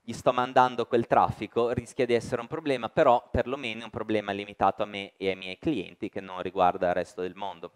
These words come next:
Tuttavia, io potrei avere anche molti milioni di clienti, per cui, eh, sono cose, eh, sempre che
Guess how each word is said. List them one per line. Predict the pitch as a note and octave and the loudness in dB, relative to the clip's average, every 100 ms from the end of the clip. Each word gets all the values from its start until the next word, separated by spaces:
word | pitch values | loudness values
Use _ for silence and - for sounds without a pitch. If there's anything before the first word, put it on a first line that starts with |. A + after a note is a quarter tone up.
| _ | _
Tuttavia, | - B2+ D3+ C3+ G2 G#2 A#2 _ _ _ _ _ _ | -12 0 2 2 4 2 2 _ _ _ _ _ _
io | G2 | -8
potrei | G2 G#2 G2+ G2+ | -6 -2 2 2
avere | G#2 G#2 | 2 0
anche | G#2 G2 G#2 | 0 -6 -12
molti | G2 F#2+ G2+ | -12 -14 -12
milioni | G#2 A2+ F2+ F2+ | -6 -4 -4 -8
di | F2 | -12
clienti, | - F#2 E2+ F2 - - - _ _ | -8 -8 -8 -14 -16 -16 -18 _ _
per | - C3+ | -8 -8
cui, | - G2 G2+ - _ _ _ _ _ - _ - | -4 -4 -4 -6 _ _ _ _ _ -20 _ -2
eh, | A2 | -2
sono | G#2 A#2+ A2 | -2 -8 -8
cose, | A2 G2+ F#2+ F#2+ G2+ G2+ | 0 2 2 2 -4 -4
eh, | - G2+ | -4 -6
sempre | - A2+ G2 - G2+ | -4 -10 -6 -4 -2
che | G#2 G2+ | -2 -4